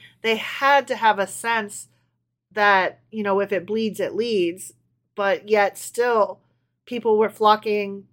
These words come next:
They were trying to get people to flock to the good news. And it's like, but you,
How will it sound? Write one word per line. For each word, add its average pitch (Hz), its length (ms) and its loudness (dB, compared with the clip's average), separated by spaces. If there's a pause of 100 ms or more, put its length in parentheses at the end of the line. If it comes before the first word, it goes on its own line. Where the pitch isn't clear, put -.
(120)
They 233 160 8
were 233 120 8
trying 311 300 0
to 294 80 -2
get 247 160 2
people 214 240 -8
to 196 100 -4
flock 190 280 -4
to 202 100 -14
the 190 80 -6
good 190 240 -6
news. 208 460 -10 (360)
And 226 80 -6
it's 220 160 -8
like, 208 460 0 (960)
but 220 220 0
you, 208 180 -4